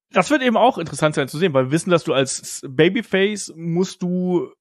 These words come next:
mehr einstecken, tendenziell. Du kannst auch als Babyface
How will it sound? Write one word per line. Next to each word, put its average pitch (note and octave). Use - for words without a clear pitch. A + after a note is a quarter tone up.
mehr D#3
einstecken, F#3+
tendenziell. F#3
Du E3+
kannst E3+
auch C#3+
als C#3
Babyface D3+